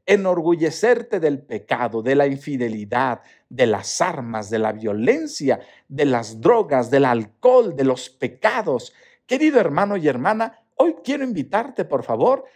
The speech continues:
a que no caigas en la trampa de cantar o de ver series o de ver películas que exalten la maldad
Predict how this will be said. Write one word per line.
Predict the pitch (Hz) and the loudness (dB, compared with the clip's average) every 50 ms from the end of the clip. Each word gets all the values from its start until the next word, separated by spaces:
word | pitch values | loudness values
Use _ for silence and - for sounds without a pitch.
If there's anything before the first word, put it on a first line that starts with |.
| _ _ _ | _ _ _
a | - 185 - | -10 -8 -2
que | - 220 | 0 0
no | 208 240 311 349 339 | 2 2 2 0 2
caigas | - 226 233 202 185 196 165 - - | 0 2 2 2 0 -2 -6 -6 -6
en | 165 143 131 | -4 -2 -2
la | 117 113 | -2 0
trampa | - 180 240 269 262 247 - 208 151 - - _ _ _ | 0 0 0 0 0 0 0 0 0 0 -4 _ _ _
de | - 143 147 170 165 - | -8 -4 -4 -4 -4 -4
cantar | - 147 131 120 113 101 - 147 156 147 131 123 123 120 - _ _ _ | -6 -6 -6 -6 -10 -6 0 2 4 4 4 2 0 -2 -8 _ _ _
o | - 165 170 | -2 0 2
de | 156 143 | 2 4
ver | 143 170 233 247 240 | 4 2 2 2 -2
series | - - - - 135 156 160 151 135 123 120 117 - - _ _ _ | -6 -6 -4 0 0 0 0 0 -2 -2 -2 -4 -8 -14 _ _ _
o | - 175 | -2 2
de | 165 151 135 | 2 4 4
ver | 175 240 247 - - - | 2 2 0 -2 -8 -2
películas | - 147 123 160 254 269 - - 202 156 143 131 131 - - _ _ _ _ _ | 0 0 2 2 0 -2 -4 -4 0 0 0 0 0 -4 -10 _ _ _ _ _
que | - 147 170 | 0 0 0
exalten | 151 151 - - - 208 247 233 233 233 - 202 180 156 | 0 -2 -4 0 2 4 4 4 2 0 -4 -2 0 0
la | 139 120 | 0 0
maldad | 117 107 104 101 104 120 120 117 107 107 - | 0 -2 -2 0 2 2 2 2 0 -2 -6